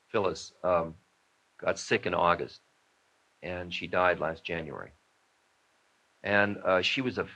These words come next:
fiercely independent woman. She didn't marry until her fifties. She was a strong, tough lady. And,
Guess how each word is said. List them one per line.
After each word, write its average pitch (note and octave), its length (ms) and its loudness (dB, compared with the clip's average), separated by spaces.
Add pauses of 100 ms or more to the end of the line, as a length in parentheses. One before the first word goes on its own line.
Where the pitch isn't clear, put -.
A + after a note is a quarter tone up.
(160)
fiercely D#3 480 2
independent G2 560 -4
woman. D#2+ 240 -8 (140)
She - 160 -16
didn't F#2+ 320 -10
marry F2+ 320 -2
until E2 340 -6
her D2+ 220 -12 (100)
fifties. B2 600 -4 (640)
She - 180 -12
was D#2+ 180 -12
a C#2+ 100 -10
strong, A2 840 0
tough F#2+ 360 -2
lady. D#2+ 380 -4 (960)
And, F2 480 0